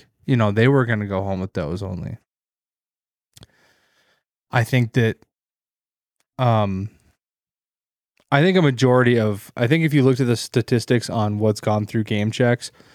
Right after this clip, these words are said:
uh, a higher percentage of horned animals are going through the game checks than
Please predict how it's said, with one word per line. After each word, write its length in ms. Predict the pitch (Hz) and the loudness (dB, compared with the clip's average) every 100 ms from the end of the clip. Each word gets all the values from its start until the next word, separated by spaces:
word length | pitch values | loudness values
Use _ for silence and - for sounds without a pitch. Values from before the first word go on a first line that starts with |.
| _ _ _ - | _ _ _ -6
uh, 260 | 117 110 76 | -2 0 0
a 60 | |
higher 260 | 123 135 127 | 0 2 0
percentage 600 | - 117 - 113 110 104 | 0 -2 0 0 0 0
of 360 | 104 95 - - | 0 -2 -10 -14
horned 400 | - - 131 113 | -8 0 2 2
animals 360 | 107 107 104 104 | 0 0 -4 -4
are 60 | |
going 220 | 104 98 101 | -2 -2 -2
through 140 | 107 | -4
the 80 | 101 | -2
game 200 | 98 95 | -4 -4
checks 340 | - 92 - | -4 -6 -6
than 320 | 113 95 90 | -6 -6 -6